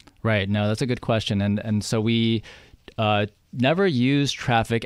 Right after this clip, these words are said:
as a justification for doing a story. We don't chase after clicks or views. However, uh, what we're really looking at is impact, right? Broader impact.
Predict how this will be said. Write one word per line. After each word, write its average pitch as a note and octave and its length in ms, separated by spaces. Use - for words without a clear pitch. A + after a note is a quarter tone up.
as G#2 260
a A2+ 100
justification G#2+ 680
for G2 140
doing F#2+ 200
a F#2 60
story. A2+ 400
We F#2+ 140
don't G2+ 200
chase A#2+ 360
after G#2 420
clicks - 380
or G2 100
views. G#2 480
However, F#3 460
uh, C3+ 300
what D3+ 560
we're D#3 160
really F3 200
looking F#3 220
at A#2+ 120
is G#2+ 140
impact, - 540
right? A#2+ 220
Broader B2 240
impact. G2+ 520